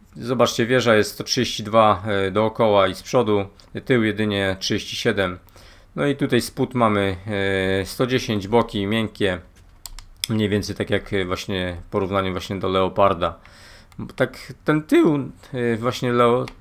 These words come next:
Leopard mniej więcej właśnie tak samo wygląda.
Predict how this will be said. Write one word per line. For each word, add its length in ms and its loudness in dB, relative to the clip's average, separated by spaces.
Leopard 520 0
mniej 200 0
więcej 260 -2
właśnie 240 -4
tak 140 -8
samo 260 -2
wygląda. 520 -2